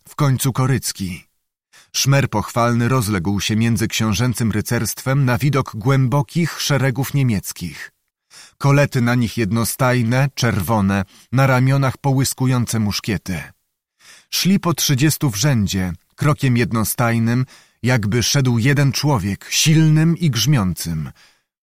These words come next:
A wszystko chłopy rosłe, pleczyste, żołnierz stary, który w niejednym kraju i niejednym ogniu bywał, po większej części weterani z trzydziestoletniej wojny, sprawni,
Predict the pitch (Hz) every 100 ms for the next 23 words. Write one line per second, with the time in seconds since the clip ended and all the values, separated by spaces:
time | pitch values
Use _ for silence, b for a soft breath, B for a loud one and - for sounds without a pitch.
0 | - 110 - 135 - - 113 139 139 110
1 | 110 123 - - 123 139 107 104 - 107
2 | - - 107 107 b b b b 92 139
3 | 123 101 - - - 120 110 101 - 120
4 | 123 90 131 139 117 135 127 - 143 151
5 | 151 165 139 131 143 139 135 135 160 151
6 | 107 90 123 110 104 107 - B - 139
7 | 175 180 170 135 - 175 160 - 143 135
8 | 139 143 151 151 147 - - - 139 139
9 | - 143 135 135 123 147 123 92 90 87
10 | - B B B - - 127 - 92 120
11 | 131